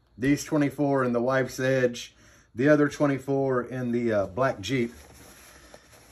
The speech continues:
Each one of them should support, like, five K, probably somewhere around there. But, um, I tested it before I took it apart with my multimeter, and lo and behold,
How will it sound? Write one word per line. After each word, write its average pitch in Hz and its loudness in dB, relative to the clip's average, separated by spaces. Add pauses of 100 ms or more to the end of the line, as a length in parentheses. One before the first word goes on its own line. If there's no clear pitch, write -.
(600)
Each 233 2
one 226 6
of 190 4
them 196 4
should 151 -2
support, 156 4
like, 139 2
five 123 2
K, 156 4 (840)
probably 123 -2
somewhere 117 -4
around 117 0
there. 117 2
But, 160 2
um, 117 -2 (1500)
I 156 2
tested 202 4
it 131 -2
before 139 2
I 156 10
took 156 2
it 123 2
apart 120 6
with 117 -4
my 113 0
multimeter, 110 4
and 117 -2
lo 170 4
and 160 2
behold, 143 4